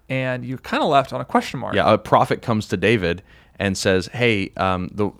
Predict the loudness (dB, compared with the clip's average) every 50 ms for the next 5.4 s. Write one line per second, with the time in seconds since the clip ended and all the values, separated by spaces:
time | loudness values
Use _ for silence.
0 | -18 -20 -16 -12 -8 -4 -2 -2 0 0 0 -2 -2 -6 -2 0 0 0 0 -2
1 | -4 -2 -2 -2 -2 -4 -8 -6 0 2 2 4 2 2 -2 -4 -4 -4 -4 -4
2 | -4 -6 -6 -4 -2 -2 -2 -2 -2 -4 -4 -4 -4 -6 -6 -12 _ -6 -6 -6
3 | -6 -6 -8 -8 -4 -2 0 0 0 -2 -4 -8 -8 -10 -14 -18 -20 -20 -8 -2
4 | 0 0 0 2 2 2 2 2 2 0 -2 -2 -2 -2 -2 -4 -6 -8 -4 -4
5 | -2 -2 -4 -6 -10 -14 -16